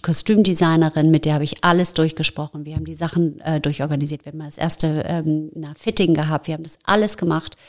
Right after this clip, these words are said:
Und dann kam Corona. Und dann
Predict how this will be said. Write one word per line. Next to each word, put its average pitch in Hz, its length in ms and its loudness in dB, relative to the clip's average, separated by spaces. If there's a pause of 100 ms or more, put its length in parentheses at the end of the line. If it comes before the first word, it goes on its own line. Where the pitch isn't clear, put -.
(720)
Und 165 160 2
dann 156 120 2
kam 156 240 -4
Corona. 170 560 -12 (1400)
Und 165 260 -4
dann 151 440 2